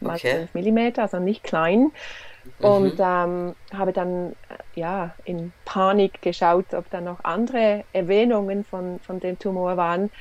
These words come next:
Speaker 2: Ja.
Speaker 1: Und in zweitausendzwölf, also etwa ein halbes Jahr nach der Radiotherapie, habe ich dann einen Brief gefunden, dass der Tumor immer noch unverändert ist am Außenauge.
Speaker 2: Okay.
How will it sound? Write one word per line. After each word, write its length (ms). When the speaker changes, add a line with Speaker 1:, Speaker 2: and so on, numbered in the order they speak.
Speaker 2:
Ja. 400
Speaker 1:
Und 200
in 140
zweitausendzwölf, 1400
also 160
etwa 340
ein 200
halbes 280
Jahr 220
nach 320
der 140
Radiotherapie, 720
habe 140
ich 60
dann 160
einen 160
Brief 240
gefunden, 760
dass 200
der 320
Tumor 340
immer 180
noch 220
unverändert 760
ist 340
am 120
Außenauge. 460
Speaker 2:
Okay. 300